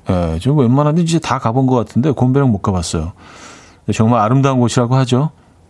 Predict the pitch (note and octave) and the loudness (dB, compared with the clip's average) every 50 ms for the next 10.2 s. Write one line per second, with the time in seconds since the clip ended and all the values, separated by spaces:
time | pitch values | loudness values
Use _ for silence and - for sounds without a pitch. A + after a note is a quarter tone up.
0 | _ _ F#2 F#2 F#2 F#2 F#2 F2 E2+ D#2+ E2 - - - - - - - - - | _ _ -2 0 0 2 0 0 0 -2 -4 -8 -14 -20 -20 -20 -20 -20 -20 -8
1 | - - G#2 A2+ A2+ C3 B2 A2+ F2+ D#2+ D#2 - - - - - - - - - | -4 -2 0 2 2 2 2 2 0 -2 -4 -8 -12 -16 -18 -18 -20 -20 -20 -20
2 | - - - - - - - - - - - B2 A#2+ G#2+ G2 G#2+ G#2 - C3+ B2+ | -20 -20 -20 -20 -20 -20 -20 -20 -8 -2 0 0 2 2 0 0 0 0 0 0
3 | B2 C3+ C#3 C3+ - C#3 C3 B2+ B2 - - D3+ C3 - - - B2 B2 B2 A#2 | 0 0 0 0 2 2 2 2 0 0 0 -2 -2 0 -2 -2 0 0 0 0
4 | G#2 - - - - - - - - G2 - - - - A#2+ A2 G#2 F#2 E2+ E2+ | -2 -4 -6 -14 -18 -14 -8 -4 -4 -2 -2 -2 -2 0 0 0 0 -2 -2 -2
5 | D#2+ D#2 D#2+ D#2+ F2 F#2 - - - - - _ - - F2 E2+ E2 E2 E2 E2 | -2 -2 -4 -4 -6 -8 -10 -14 -20 -20 -20 _ -4 -2 -2 0 0 -2 -2 -4
6 | E2+ E2+ - - - - - - - - - - - - - - - - - - | -6 -10 -14 -20 -20 -20 -20 -20 -20 -20 -20 -20 -20 -20 -20 -20 -20 -20 -20 -20
7 | - - - - - - - - - - - _ _ _ _ - A2+ C3 D3+ D#3+ | -20 -20 -20 -20 -20 -20 -20 -20 -20 -20 -20 _ _ _ _ -2 0 2 2 4
8 | F#3 F#3+ G3+ F#3 C#3 D3+ D3+ F3 F3+ F3 D#3+ C#3+ E3 D#3+ D#3 D#3 D3 D#3+ F3+ E3+ | 4 4 2 2 2 2 2 2 2 2 2 2 2 2 4 4 4 4 2 2
9 | D#3 D3 D#3 D#3+ D#3 D3+ C#3+ C3+ - - - _ _ _ - - G1+ - - G2 | 2 2 2 2 2 2 2 0 -2 -6 -10 _ _ _ -6 -4 -2 -2 -2 -2
10 | - C#3+ B2+ | -2 -4 -6